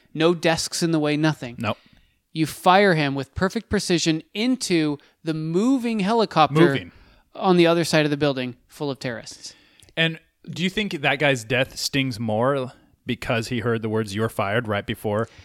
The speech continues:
Speaker 1: You know, I, realistically, okay, let's, let's ground ourselves in reality.
Speaker 2: All right.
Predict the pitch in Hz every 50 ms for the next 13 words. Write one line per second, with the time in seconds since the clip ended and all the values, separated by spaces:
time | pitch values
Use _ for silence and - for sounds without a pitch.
0 | _ - 240 254 269 262 233 - 208 247 269 269 - - - 202 180 - - 127
1 | - - 190 180 220 247 220 208 208 - - 175 151 - 135 127 139 151 - 165
2 | 135 131 151 151 - - - - - - 185 180 196 220 - - - - - -
3 | _ _ - - - - _ _ _ _ _ - - - - - 170 147 170 185
4 | 208 214 - - 196 220 208 - 247 269 277 277 240 160 131 123 123 120 123 151
5 | 180 _ - 107 104 98 101